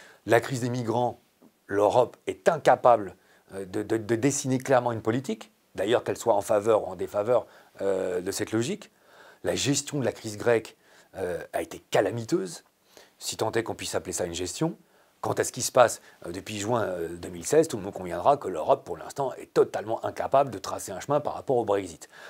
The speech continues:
Donc ce qu'on, ce, ce dont on se rend compte depuis vingt-quatre mois quand même, c'est que justement par rapport à une situation géopolitique,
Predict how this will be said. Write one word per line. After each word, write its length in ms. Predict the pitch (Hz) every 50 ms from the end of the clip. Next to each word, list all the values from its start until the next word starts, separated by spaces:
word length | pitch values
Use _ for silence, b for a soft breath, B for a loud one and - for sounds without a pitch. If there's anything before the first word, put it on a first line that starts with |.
| B -
Donc 140 | 120 120 -
ce 60 | -
qu'on, 340 | 180 135 95 80 104 104 95
ce, 160 | - - -
ce 140 | - - -
dont 180 | 135 143 117 95
on 40 |
se 100 | 87 -
rend 100 | 82 95
compte 140 | - 180 202
depuis 200 | 165 107 - 92 95
vingt-quatre 340 | 95 90 - 117 - -
mois 100 | 160 165
quand 120 | 135 - 95
même, 200 | 123 160 175 165 B B B B B B -
c'est 120 | - -
que 120 | - 104 98
justement 340 | 101 107 - 139 135 135 123
par 140 | - 101 90
rapport 260 | 95 - - 123 107
à 20 | 101
une 160 | 98 92 90
situation 520 | - - - - - 104 92 - - 117
géopolitique, 540 | 104 90 90 82 - 82 85 - 175 170 b